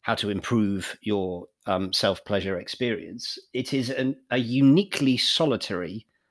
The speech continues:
pursuit in the literature. Uh, you know, if you, if you just have a look at magazine articles or online articles or guides for,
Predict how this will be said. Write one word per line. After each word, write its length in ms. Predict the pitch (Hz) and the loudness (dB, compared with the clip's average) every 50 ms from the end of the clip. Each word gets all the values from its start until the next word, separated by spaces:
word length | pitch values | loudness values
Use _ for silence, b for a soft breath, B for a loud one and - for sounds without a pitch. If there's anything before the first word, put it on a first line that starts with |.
| _ _ _ | _ _ _
pursuit 460 | - 113 - - 127 92 - - - - - _ _ _ | -6 -4 -2 0 0 -2 -2 -6 -10 -10 -12 _ _ _
in 140 | - 123 120 | 2 4 4
the 60 | 120 | 4
literature. 520 | 113 110 104 - - 104 - - - - - _ - | 4 2 2 0 -2 -6 -4 -6 -6 -6 -12 _ -8
Uh, 160 | - 110 98 - - | -6 -6 -6 -4 -4
you 140 | 117 113 | -4 -4
know, 100 | 113 95 | -4 -4
if 140 | 90 95 - | -6 -6 -6
you, 100 | 113 104 - | -6 -4 -4
if 100 | - 98 | -4 -6
you 60 | 107 101 | -6 -6
just 180 | 107 104 - | -6 -6 -6
have 120 | - 117 101 | -6 -4 -4
a 20 | |
look 200 | 98 104 - - | -4 -6 -4 -4
at 160 | 110 98 - - B B B B B B B B | -4 -4 -4 -8 B B B B B B B B
magazine 400 | B 113 95 95 90 - 151 143 | B -2 -2 0 2 4 4 6
articles 540 | 139 135 - - 120 - - 131 120 113 - | 6 4 2 0 -2 -2 -2 0 0 0 -2
or 120 | 101 90 98 | -2 0 0
online 240 | 113 113 110 107 | 0 0 0 0
articles 640 | 107 104 - - - - 110 104 98 98 98 - - - | 0 -2 -4 -6 -8 -6 -4 -4 -4 -2 -4 -4 -4 -4
or 260 | 95 90 87 85 - | -4 -4 -4 -4 -4
guides 520 | - 101 98 101 98 101 98 87 - - | -2 0 0 0 -2 -2 -4 -6 -6 -6
for, 540 | - - - 92 90 87 90 87 85 85 - | -8 -6 -6 -8 -6 -6 -6 -6 -8 -8 -12